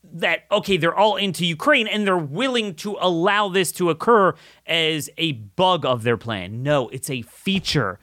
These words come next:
It's not a side effect. It's the main effect. It's the main course. That is the end to itself. What,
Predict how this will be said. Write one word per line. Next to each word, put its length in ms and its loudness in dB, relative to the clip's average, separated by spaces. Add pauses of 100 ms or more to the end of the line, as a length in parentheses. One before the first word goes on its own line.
(300)
It's 200 -4
not 120 0
a 60 -2
side 460 0
effect. 360 -2
It's 180 -6
the 100 -2
main 360 0
effect. 500 -2
It's 140 -10
the 120 -4
main 400 -2 (220)
course. 680 2 (1200)
That 160 0
is 260 0
the 240 -6
end 500 2 (100)
to 200 2
itself. 680 -4 (2750)
What, 360 -4